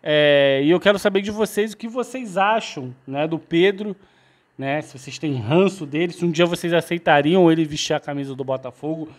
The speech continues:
mesmo jogando no time da Lagoa. É, o Campeonato Brasileiro tá totalmente aberto. Botafogo depende de si, porque se vencer os cinco jogos é campeão brasileiro,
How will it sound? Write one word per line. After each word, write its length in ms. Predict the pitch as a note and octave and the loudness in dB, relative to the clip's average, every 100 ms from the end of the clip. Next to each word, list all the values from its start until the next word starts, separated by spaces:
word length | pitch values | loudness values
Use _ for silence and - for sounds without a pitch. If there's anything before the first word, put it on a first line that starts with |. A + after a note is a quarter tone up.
| _ _ D3+ | _ _ -2
mesmo 440 | E3 G#3+ G#3 F#3+ | 2 2 0 0
jogando 400 | F3 D3 D#3 D#3 | -2 -2 -2 -2
no 160 | D3+ C#3+ | -4 -6
time 280 | - D3 | -6 -4
da 120 | C3+ C3+ | 0 2
Lagoa. 560 | B2+ A2+ C#3 E3 E3+ - _ _ _ _ - | 2 2 4 6 4 -4 _ _ _ _ -12
É, 680 | C#3+ C#3 C#3 C3+ C3+ C3 - - | -8 -4 -4 -4 -4 -6 -8 -18
o 80 | - | -20
Campeonato 500 | - D#3+ F3+ F3 E3+ | -10 -4 0 0 0
Brasileiro 600 | E3+ D#3+ D3 D#3+ E3 D3+ B2 - - _ | 2 2 4 4 6 4 0 -8 -18 _
tá 100 | F3 | -2
totalmente 560 | - G3 G3 F3+ F3 E3 | -2 -2 -2 -2 -2 -4
aberto. 640 | C#3 D3 F#3+ G3+ - A3 _ _ _ _ | -4 0 2 0 -4 -20 _ _ _ _
Botafogo 540 | - D3+ E3+ - F3+ E3+ | -6 -4 -4 -6 -8 -4
depende 380 | E3+ D#3+ F3 E3+ | -4 2 2 2
de 80 | |
si, 260 | - - F#3 | -2 -6 -6
porque 240 | - - | -4 -8
se 180 | D#3+ F#3 | -8 -8
vencer 380 | F3 F3 E3+ E3+ | -4 -4 -4 -8
os 100 | D#3 | -6
cinco 280 | - D#3 D#3 | -10 -8 2
jogos 320 | D3+ C#3+ D3 | 4 4 4
é 80 | D3 | 2
campeão 420 | D#3 C#3 D3 C#3 | 0 -2 0 2
brasileiro, 720 | C#3 C3+ C#3 B2+ C#3+ F#3+ G3+ | 2 0 -2 -2 0 -2 -4